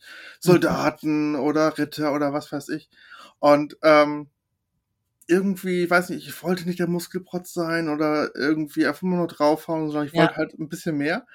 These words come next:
Speaker 1: Und deswegen haben mich tatsächlich Spiele mit weiblichen Charakteren immer mehr interessiert, auch wenn diese leider nicht gut geschrieben waren. Deswegen freue ich mich umso mehr, dass es jetzt welche gibt. Und, ähm,
Speaker 2: Ja.
Speaker 1: jetzt wird's vielleicht jemand sagen, „Aber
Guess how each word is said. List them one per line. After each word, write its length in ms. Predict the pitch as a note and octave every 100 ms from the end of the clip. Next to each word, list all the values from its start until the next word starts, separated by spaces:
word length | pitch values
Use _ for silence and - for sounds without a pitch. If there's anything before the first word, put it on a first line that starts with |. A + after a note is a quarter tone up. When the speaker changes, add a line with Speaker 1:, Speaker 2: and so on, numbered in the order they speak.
| - _ - -
Speaker 1:
Und 40 | F3
deswegen 300 | F3 F#3+ F#3
haben 140 | F#3+
mich 100 | F3+
tatsächlich 480 | F#3 E3+ E3 F3 E3
Spiele 420 | - F3+ F3 F#3
mit 240 | F3+ F3 D#3
weiblichen 460 | E3+ F3+ F3+ F3+
Charakteren 420 | E3+ D#3+ - E3
immer 160 | E3 E3
mehr 220 | D3+ E3
interessiert, 540 | G#3+ G#3+ - - A3 -
auch 160 | F3+
wenn 140 | F#3 D#3+
diese 200 | E3+ E3
leider 380 | E3 E3 E3 - _ _
nicht 200 | - F#3+
gut 160 | - G#3
geschrieben 480 | F#3+ - G3+ G3+ G3+
waren. 240 | G#3 G#3
Deswegen 340 | G3+ - E3+ F3
freue 240 | - A3
ich 80 | B3
mich 140 | A3+
umso 260 | B3 C4+ A3
mehr, 220 | G3+ A3+
dass 200 | A#3 -
es 120 | -
jetzt 300 | G#3+ G#3+ - -
welche 380 | F3+ G3 G#3+
gibt. 180 | G3+ C#4 _ _ _ _ _ _ - -
Und, 360 | F#3 G3+ F#3 -
ähm, 420 | F3 F#3 F#3 G3
Speaker 2:
Ja. 160 | G3+ - _ _ _ _ _
Speaker 1:
jetzt 300 | - - -
wird's 160 | - -
vielleicht 220 | E3 D3+
jemand 240 | D#3 D3+ D3
sagen, 300 | D3+ D#3 -
„Aber 320 | - D3 -